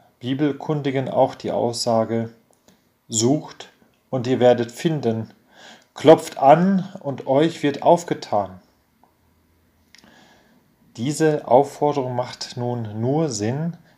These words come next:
wenn Gott es nicht egal ist, ob ich ihn suche und ob ich bei ihm anklopfe. Man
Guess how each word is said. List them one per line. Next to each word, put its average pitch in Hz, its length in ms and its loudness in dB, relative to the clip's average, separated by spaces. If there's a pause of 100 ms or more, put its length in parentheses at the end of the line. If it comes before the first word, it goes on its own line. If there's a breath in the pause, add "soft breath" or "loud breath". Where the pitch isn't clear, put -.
(160 soft breath)
wenn 120 380 -6
Gott 151 380 0
es 117 240 -8
nicht 170 300 -4
egal 160 420 -2
ist, - 280 -6
ob 160 240 2
ich - 240 -10
ihn 123 220 -6
suche 165 460 0
und 117 260 -6
ob 165 240 2
ich - 240 -6
bei 123 140 4
ihm 123 400 -4 (100)
anklopfe. 135 840 -6 (1080 loud breath)
Man 143 280 2